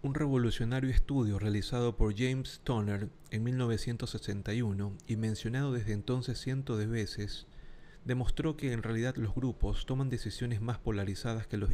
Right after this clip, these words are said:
individuos. Ya se trate de correr riesgos económicos o actitudes políticas, el debate en grupo acentúa las predisposiciones iniciales de los miembros de dicho grupo.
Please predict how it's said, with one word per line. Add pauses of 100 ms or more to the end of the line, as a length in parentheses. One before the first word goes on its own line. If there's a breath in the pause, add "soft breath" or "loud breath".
individuos. (1300 loud breath)
Ya
se
trate
de
correr
riesgos
económicos
o
actitudes
políticas, (160)
el
debate
en
grupo
acentúa
las
predisposiciones
iniciales
de
los
miembros
de
dicho
grupo.